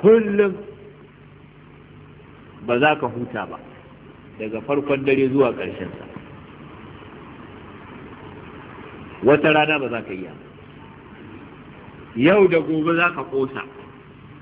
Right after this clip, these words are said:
ƙarshe kuma ma ka daina. Duba yanayinka, yanayin lokacinka, yanayin zirga-zirgarka da rana, ta kasuwancinka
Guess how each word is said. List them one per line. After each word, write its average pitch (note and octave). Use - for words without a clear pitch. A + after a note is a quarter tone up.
ƙarshe B2+
kuma D3
ma D3
ka B2
daina. G#2+
Duba E3+
yanayinka, E3
yanayin E3
lokacinka, D3
yanayin F#3+
zirga-zirgarka D#3
da B2+
rana, C#3+
ta D#3+
kasuwancinka E3